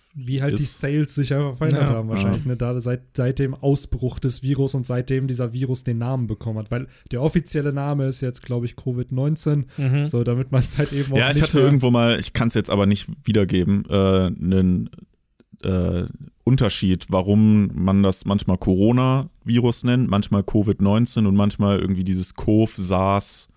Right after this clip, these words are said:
Speaker 1: Mhm.
Speaker 2: bliblablub. Da gibt's da drei verschiedene Be-, äh, Begriffe für. Und jeder haben tatsächlich, also alle drei sind gängig und richtig und, äh, alle drei kommen aber irgendwie aus einer anderen, äh, Richtung oder warum,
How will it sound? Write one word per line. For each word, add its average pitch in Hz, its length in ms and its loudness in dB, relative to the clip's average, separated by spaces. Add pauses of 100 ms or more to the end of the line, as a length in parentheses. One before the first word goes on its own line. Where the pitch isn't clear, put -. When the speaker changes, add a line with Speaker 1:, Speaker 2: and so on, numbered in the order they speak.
Speaker 1:
Mhm. 120 260 -4
Speaker 2:
bliblablub. 104 520 0 (480)
Da 90 80 -2
gibt's 92 160 0
da 98 160 2
drei 101 240 0
verschiedene 104 440 0
Be-, 95 480 2
äh, - 20 0
Begriffe 104 420 -2
für. 123 380 0 (540)
Und 104 220 0 (340)
jeder 117 280 0
haben 113 140 2
tatsächlich, - 720 -2 (200)
also 101 200 0
alle 120 260 0
drei 120 300 2
sind 110 180 2
gängig 147 380 2
und 101 180 0
richtig 156 520 -2 (280)
und, 107 200 2 (100)
äh, - 20 0
alle 104 460 2
drei 107 320 2
kommen 110 400 2
aber 101 280 4
irgendwie 98 280 2
aus 90 180 2
einer 95 160 0
anderen, 90 600 4
äh, 82 380 -2 (580)
Richtung 98 480 2
oder 87 220 2
warum, 98 540 4